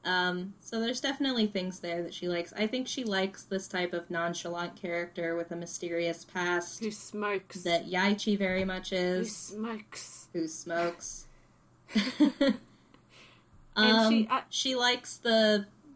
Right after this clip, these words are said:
Speaker 1: you know, the cute, fashionable girl like, um, Okinu in that series is.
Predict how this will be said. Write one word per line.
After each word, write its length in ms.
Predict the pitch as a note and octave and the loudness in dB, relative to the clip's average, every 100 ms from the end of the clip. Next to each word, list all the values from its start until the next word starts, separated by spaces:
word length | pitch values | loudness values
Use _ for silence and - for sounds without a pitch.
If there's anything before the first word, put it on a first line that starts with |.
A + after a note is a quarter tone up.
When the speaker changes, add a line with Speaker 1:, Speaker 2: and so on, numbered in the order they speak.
| _ | _
Speaker 1:
you 140 | G#3+ G3+ | 2 4
know, 180 | G3 | 4
the 140 | F#3 G3 | 4 0
cute, 460 | - A3+ G#3 G3 - _ _ _ _ _ | 0 2 4 4 0 _ _ _ _ _
fashionable 560 | G#3 F#3+ G3+ G3 F#3 F3+ | 2 2 2 -2 -2 -2
girl 580 | F3+ F3 F3 E3+ F3 - _ _ _ _ | 0 0 0 0 -2 -6 _ _ _ _
like, 340 | F3 E3+ E3 E3 | -4 -2 -2 -4
um, 340 | D#3+ D#3+ D#3+ - | -2 -2 -6 -6
Okinu 680 | E3+ F3 F3+ F3 F3 F3 F3+ _ | -6 -4 -4 -2 -4 -8 -12 _
in 160 | F3 F3 | -10 -6
that 220 | E3 E3 | -6 -6
series 460 | - F3 F3 F3 E3+ | -6 -4 -4 -6 -4
is. 520 | E3 E3 E3 - | -4 -4 -6 -12